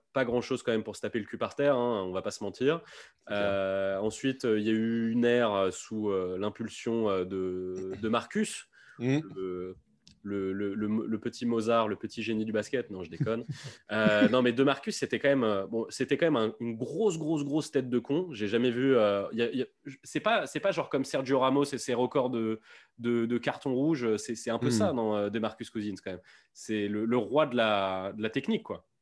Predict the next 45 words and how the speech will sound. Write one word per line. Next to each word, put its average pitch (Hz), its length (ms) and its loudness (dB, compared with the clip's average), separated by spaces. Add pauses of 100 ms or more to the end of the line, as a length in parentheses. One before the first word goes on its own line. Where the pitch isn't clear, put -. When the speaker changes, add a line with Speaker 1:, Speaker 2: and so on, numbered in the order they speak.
(680)
Speaker 2:
Ah 87 120 -2
bah, 87 500 0
c'est, 92 300 2
alors, 87 200 4
franchement, 123 400 2
entre 104 220 4
lui 123 220 6
et, 107 280 6
et 104 60 2
Rachid 104 260 2
Wallace, 110 460 4
euh, 98 460 4 (420)
on 104 60 -4
devrait 101 260 2
faire 123 160 4
le, 101 220 6
on 101 100 2
devrait 113 240 2
faire 139 200 6
un 120 80 2
concours, 135 420 4
euh, 110 260 8
Speaker 1:
Je 139 120 2
Speaker 2:
pour 139 80 2
Speaker 1:
pense 180 100 8
Speaker 2:
voir, 156 120 6
Speaker 1:
que, - 40 4
Speaker 2:
mais 98 140 4
Speaker 1:
je, 101 120 -2
Speaker 2:
pour - 60 6
le - 60 -2
coup, - 60 -4
Speaker 1:
je 131 80 4
Speaker 2:
euh, - 60 6
Speaker 1:
pense 180 160 4
que 165 100 0
DeMarcus 139 480 0
le 143 100 0
tape. 104 260 -4 (160)
Franchement, 143 440 2
euh, 120 40 6
DeMarcus, 120 440 0
c'était 117 220 -2
un 107 140 0
scandale. 123 460 2